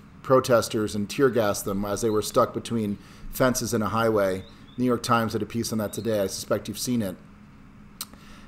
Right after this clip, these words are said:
And I was struck with the fact that you had a relatively small number of swat police there, and I didn't see any white shirt leadership. And I was wondering, where are the city council members? So when you think of the second force,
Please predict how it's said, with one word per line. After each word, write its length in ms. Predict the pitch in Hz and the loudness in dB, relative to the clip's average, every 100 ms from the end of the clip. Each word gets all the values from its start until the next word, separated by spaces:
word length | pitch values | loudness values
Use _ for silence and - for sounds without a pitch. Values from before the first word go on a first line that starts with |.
| - | -6
And 140 | 123 | 0
I 60 | 123 | 2
was 120 | 123 | 2
struck 400 | - - 208 233 | 2 8 10 10
with 140 | 175 - | 4 0
the 60 | |
fact 400 | - 139 127 127 | 4 6 6 4
that 280 | 135 120 - | 4 4 2
you 140 | 135 | 0
had 400 | 127 131 131 120 113 - - - - | 2 4 4 2 -6 -10 -20 -18 -6
a 80 | 151 | 6
relatively 400 | 165 180 170 160 | 10 10 8 2
small 320 | - 143 139 | 4 6 8
number 260 | 135 123 123 | 6 6 4
of 100 | - | 4
swat 380 | - 127 127 | 4 4 4
police 300 | - 117 110 | 0 -2 -2
there, 340 | - 104 104 107 - - - - | -2 -4 -4 -8 -12 -20 -20 -8
and 260 | 127 131 127 | -2 2 6
I 60 | 127 | 6
didn't 180 | 160 | 6
see 140 | - 160 | 6 4
any 100 | 143 | 6
white 260 | 131 131 | 8 6
shirt 280 | - 143 123 | 6 4 6
leadership. 560 | 123 113 110 - 101 - - - - - - - - | 4 2 0 0 -2 -2 -10 -20 -20 -20 -20 -20 -2
And 100 | 139 | 6
I 40 | 156 | 8
was 160 | 156 | 8
wondering, 420 | 190 220 202 165 | 8 10 8 6
where 240 | 139 151 170 | 8 10 12
are 100 | 165 | 10
the 120 | 131 | 6
city 220 | - 143 | 2 0
council 440 | - 139 151 - 117 | 2 4 4 2 -2
members? 400 | 95 85 65 - | -2 -4 -10 -2
So 160 | - | 2
when 80 | 165 | 4
you 80 | 170 | 8
think 140 | 214 | 8
of 60 | 196 | 8
the 60 | |
second 380 | - 170 151 127 | 8 4 4 -2
force, 580 | - 156 131 101 - | 0 4 4 4 -4